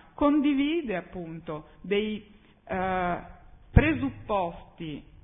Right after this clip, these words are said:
culturali, razionali, eh, scritti, dei testi, condivide dei testi assolutamente logici sulla base di cui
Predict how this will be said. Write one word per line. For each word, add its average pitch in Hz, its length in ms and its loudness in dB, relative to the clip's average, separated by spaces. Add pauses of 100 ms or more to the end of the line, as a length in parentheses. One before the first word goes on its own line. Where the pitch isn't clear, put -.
(140)
culturali, 202 880 0
razionali, 180 960 -4 (600)
eh, 165 260 -2 (140)
scritti, 254 800 0
dei 214 320 -6
testi, 262 480 -2
condivide 185 520 -4
dei 202 260 -4
testi 247 640 -4 (220)
assolutamente 214 760 -4
logici 208 580 0
sulla 240 200 -4
base 220 380 0
di 214 140 -4
cui 269 540 -2